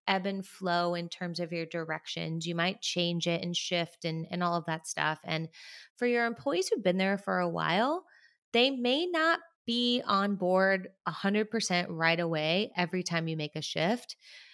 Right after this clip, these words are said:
because it takes, it's a little bit of a whiplash, right? Like, if,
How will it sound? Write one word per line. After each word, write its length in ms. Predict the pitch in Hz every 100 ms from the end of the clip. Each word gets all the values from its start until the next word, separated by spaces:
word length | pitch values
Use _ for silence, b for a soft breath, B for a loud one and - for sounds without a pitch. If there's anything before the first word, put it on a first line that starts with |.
| B B
because 260 | 240 220 220
it 100 | 240
takes, 360 | 233 247 - 233
it's 240 | 208 208
a 60 | 247
little 180 | 262
bit 140 | 269 247
of 100 | 220
a 80 | 175
whiplash, 540 | 156 - - - -
right? 220 | 165 175
Like, 100 | 196
if, 220 | 170 170